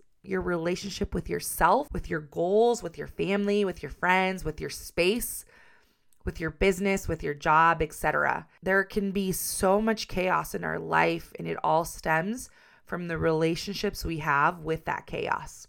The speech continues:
So having solid relationships and awareness of removing ourselves from some relationships, yeah, I said it, removing ourselves from some relationships that really don't serve us, it goes straight to the third pillar, and that third pillar is health.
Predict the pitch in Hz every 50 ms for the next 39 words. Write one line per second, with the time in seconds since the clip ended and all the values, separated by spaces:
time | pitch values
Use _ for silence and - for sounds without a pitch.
0 | - - - - 202 196 - 220 214 226 247 269 285 285 - - - 202 202 202
1 | 214 214 208 208 208 190 180 175 170 175 - 185 180 - - 185 170 165 - -
2 | - 185 190 190 185 175 185 180 196 240 294 311 262 208 185 185 - - 185 180
3 | 165 165 165 165 165 165 175 226 302 453 440 403 320 196 196 - - 175 156 156
4 | 156 156 160 - - - - - - - _ - - 180 175 156 - 165 147 151
5 | 151 147 147 147 151 - 165 156 - 156 151 - - 151 135 135 - - - 156
6 | 156 156 - - 175 175 175 185 196 208 190 208 190 185 185 175 - 180 160 156
7 | 156 160 160 - - _ _ _ _ _ _ - 180 175 180 170 - 196 196 208
8 | 233 254 247 208 175 165 - - 160 - 160 147 143 - - - - _ _ -
9 | - 170 160 151 170 190 214 208 220 208 165 190 180 170 165 - - 185 190 190
10 | 160 151 147 156 156 - - - - 185 170 - 196 190 185 - - - - -
11 | 190 202 202 202 - 208 202 190 185 185 - 180 170 165 160 - 180 170 165 165
12 | 156 160 156 160 165 - - - 190 180 185 185 - - 185 180 175 170 160 156
13 | - - - 165 165 156 - -